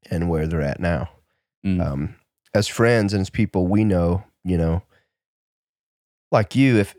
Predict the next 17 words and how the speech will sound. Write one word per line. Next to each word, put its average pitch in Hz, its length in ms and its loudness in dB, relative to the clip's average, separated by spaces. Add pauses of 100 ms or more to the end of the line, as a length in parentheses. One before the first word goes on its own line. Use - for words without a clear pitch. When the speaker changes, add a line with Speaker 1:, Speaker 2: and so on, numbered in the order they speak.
(240)
Speaker 1:
if 123 160 -2
I 117 120 6
went 127 200 0
back 120 240 2
in 110 60 -2
your 98 80 0
Twitter 123 260 0
feed 107 260 0
and, 90 220 -4 (120)
and 101 140 0
found 104 240 2
something 98 300 -2
that 95 140 2
was - 100 -8
completely 95 480 -4
offensive, - 600 -4 (280)
I, 127 120 -4